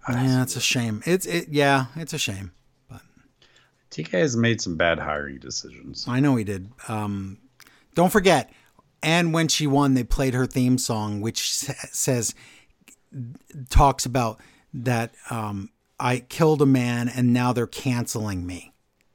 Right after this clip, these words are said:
Speaker 1: That's in the song, okay?
Speaker 2: But you see her boyfriend say. Don't worry, there'll be a new boyfriend soon.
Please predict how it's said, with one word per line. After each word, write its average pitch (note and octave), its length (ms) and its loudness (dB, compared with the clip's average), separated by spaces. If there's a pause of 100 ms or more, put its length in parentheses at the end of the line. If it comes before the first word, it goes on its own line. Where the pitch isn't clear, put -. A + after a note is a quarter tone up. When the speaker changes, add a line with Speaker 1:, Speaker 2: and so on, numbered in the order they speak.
(1000)
Speaker 1:
That's F3+ 300 4
in F3+ 180 6
the E3 80 4
song, G#2+ 420 0 (380)
okay? F#3+ 300 0 (500)
Speaker 2:
But - 80 -10
you - 60 -8
see - 180 0
her D2 80 -4
boyfriend - 480 -2
say. - 180 -8 (2250)
Don't C#3 240 6
worry, E2+ 200 2
there'll F2+ 180 -2
be F2 100 -2
a D2 40 -8
new C#2+ 120 -12
boyfriend - 460 -20
soon. - 160 -14